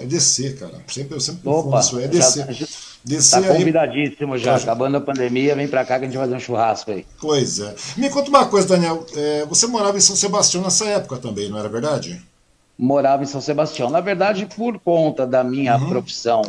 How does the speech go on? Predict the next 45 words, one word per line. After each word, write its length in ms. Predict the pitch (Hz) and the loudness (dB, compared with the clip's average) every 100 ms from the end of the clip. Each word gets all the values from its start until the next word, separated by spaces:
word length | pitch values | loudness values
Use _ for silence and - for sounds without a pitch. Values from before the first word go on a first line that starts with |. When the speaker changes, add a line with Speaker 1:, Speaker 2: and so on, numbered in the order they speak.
| - _ | -4 _
Speaker 2:
principal, 760 | - 143 143 127 117 123 147 156 | -4 -2 -2 -2 -2 2 2 4
né, 120 | 135 | 2
eu 80 | 143 | 0
trabalho 300 | 113 110 110 | 0 0 -2
no 60 | |
Banco 180 | 107 107 | -4 -8
do 60 | - | -4
Brasil, 460 | 139 139 107 160 165 _ _ _ _ _ | 0 0 0 -2 -4 _ _ _ _ _
eu 140 | 117 135 | 0 2
já 160 | 147 | 2
rodei 320 | 139 147 135 | 2 2 2
bastante, 640 | 139 143 - - 92 92 104 | 2 2 0 -6 -6 -6 0
eu 140 | 110 | 0
e 40 | 113 | 2
a 40 | |
Speaker 1:
Uhum. 80 | 110 | 0
Speaker 2:
família, 480 | 110 90 78 71 76 | -2 -4 -10 -10 -2
né? 240 | 110 127 _ _ _ | -2 -2 _ _ _
Speaker 1:
Mas 100 | 139 | -8
Speaker 2:
Então, 100 | 160 | 0
a 20 | 165 | 2
Speaker 1:
você 60 | |
Speaker 2:
gente 120 | 160 160 | 2 2
Speaker 1:
natural 260 | 147 139 | 2 2
Speaker 2:
começou 240 | 190 240 156 | 4 4 6
Speaker 1:
da 140 | 135 | 4
onde, 100 | 107 | 2
Daniel? 360 | 120 120 101 82 - _ _ _ _ _ _ | -2 -6 -8 -10 -16 _ _ _ _ _ _
Speaker 2:
Eu 120 | 131 131 | -4 -2
sou 160 | 151 | -2
de 100 | 147 | -2
São 240 | - 147 127 | -2 -2 0
Paulo, 520 | 113 123 156 175 180 | 2 4 4 2 -2
Speaker 1:
Aham. 380 | 123 117 165 - | -4 -4 -6 -8
Speaker 2:
né? 220 | 95 110 120 | -8 -8 -6
Sou 80 | 117 | -8
de 80 | - | -4
São 160 | 123 | -2
Paulo, 220 | 117 104 107 | 2 2 2
capital, 720 | 107 - 127 165 175 - _ _ _ _ - | -4 0 2 2 0 -6 _ _ _ _ -4
nascido 440 | 123 - 147 139 | -4 -2 -2 0
no 80 | 139 | 0
bairro 260 | 127 139 139 | 2 2 2
do 100 | 147 | 0
Limão, 540 | 151 120 113 117 104 | 0 0 2 2 0